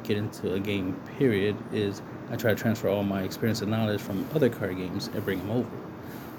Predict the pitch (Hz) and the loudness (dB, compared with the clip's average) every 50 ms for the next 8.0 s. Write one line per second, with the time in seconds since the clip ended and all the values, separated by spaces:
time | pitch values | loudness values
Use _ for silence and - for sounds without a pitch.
0 | - - - - - 107 92 76 - - - - - - - - - - - - | -12 -12 -12 -4 0 0 0 0 -2 -4 -8 -10 -12 -12 -12 -12 -12 -10 -4 0
1 | - 120 113 120 110 107 98 113 110 104 101 - 107 98 98 101 - 104 101 98 | 2 4 6 6 6 6 4 4 2 2 0 0 -2 -2 -2 -2 -2 0 -2 -2
2 | - - - - 107 101 - - 104 101 98 98 95 101 95 92 - 87 90 87 | -2 -4 -4 -2 -2 -2 -2 -2 -2 -2 -2 -2 -2 -2 -4 -4 -4 -6 -6 -4
3 | - 98 92 92 95 95 - - - - - - 175 151 131 143 139 139 135 131 | -4 -2 -2 -2 -4 -6 -6 -6 -8 0 4 4 4 6 6 6 6 6 6 4
4 | 131 - - - - - - - - - - - - - - - - - - 120 | 2 0 -4 -8 -12 -12 -12 -12 -12 -12 -12 -14 -14 -14 -14 -14 -12 -4 -2 0
5 | 107 107 98 101 98 98 95 - 110 98 - 98 98 95 92 90 80 - 73 - | 2 4 4 4 2 2 2 2 0 0 2 2 2 2 2 0 0 -2 -4 -4
6 | - - - - - - - - 123 120 113 113 110 107 107 104 - - 107 104 | -4 -6 -8 -10 -12 -6 2 2 4 6 6 4 4 4 2 -2 -2 -2 -2 -2
7 | 104 98 - - - - - 90 92 92 - - 98 98 92 - 98 92 95 98 | -2 -4 -6 -8 -8 -6 -4 -4 -4 -4 -4 -4 -2 -2 -2 -2 -4 -4 -4 -4